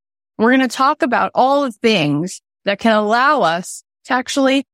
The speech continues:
make money by being in service and to create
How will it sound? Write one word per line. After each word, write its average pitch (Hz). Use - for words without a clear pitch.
make 294
money 190
by 220
being 240
in 214
service -
and 214
to 233
create 247